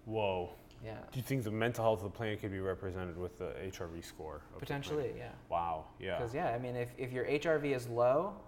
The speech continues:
Speaker 2: there's a lot of other things that are happening.
Speaker 1: Yeah, yeah.
Speaker 2: High inflammation, high stress, more apt to, like, be, maybe be violent, to act out, those kinds of things.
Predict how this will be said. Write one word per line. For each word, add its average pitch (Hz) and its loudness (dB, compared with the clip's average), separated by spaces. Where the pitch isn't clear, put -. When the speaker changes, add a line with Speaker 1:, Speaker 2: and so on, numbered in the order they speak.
Speaker 2:
there's 123 -2
a 117 0
lot 120 4
of 123 4
other 117 4
things 117 -6
that 110 -6
are 110 -6
happening. 110 -8
Speaker 1:
Yeah, 95 -4
yeah. 95 -8
Speaker 2:
High 113 -2
inflammation, 120 -6
high 107 -8
stress, 117 0
more 117 -2
apt 113 -4
to, 117 -2
like, 110 -4
be, 120 -6
maybe 120 -4
be 113 -6
violent, 127 -4
to - -8
act 117 -8
out, 123 0
those 117 -10
kinds 123 -10
of 120 -12
things. 131 -10